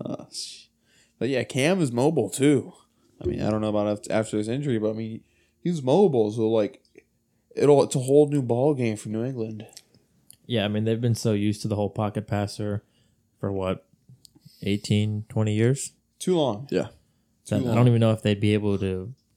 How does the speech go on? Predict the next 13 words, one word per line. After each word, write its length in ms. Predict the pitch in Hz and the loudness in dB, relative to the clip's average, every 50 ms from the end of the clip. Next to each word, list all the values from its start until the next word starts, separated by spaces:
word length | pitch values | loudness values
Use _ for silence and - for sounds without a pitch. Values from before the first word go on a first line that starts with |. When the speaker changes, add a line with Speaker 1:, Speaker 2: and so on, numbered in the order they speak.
| _ _ _ - | _ _ _ -12
Speaker 2:
play 300 | - - 110 113 135 156 | -4 0 6 6 8 8
with 140 | 131 107 95 | 8 6 4
a 40 | 92 | 2
quarterback 460 | - - 98 95 95 98 95 95 - | 0 -2 -2 -2 -2 -2 -4 -6 -4
that 120 | - 92 95 | -6 -6 -4
moves 240 | 104 101 98 101 | -4 -4 -4 -6
around. 320 | 101 95 95 95 98 101 101 _ _ _ _ _ _ _ _ _ _ _ _ _ _ _ _ _ _ _ _ _ _ _ _ _ - | -8 -8 -6 -6 -8 -8 -10 _ _ _ _ _ _ _ _ _ _ _ _ _ _ _ _ _ _ _ _ _ _ _ _ _ -10
Speaker 1:
I 60 | 143 | -4
feel 120 | 175 240 233 | 0 0 0
like 80 | 185 | 2
they'll 100 | 143 120 110 | 2 0 0
be 80 | 107 | -2
fine 480 | 104 - 104 107 104 101 113 131 135 | -4 -6 -6 -6 -6 -6 -6 -6 -8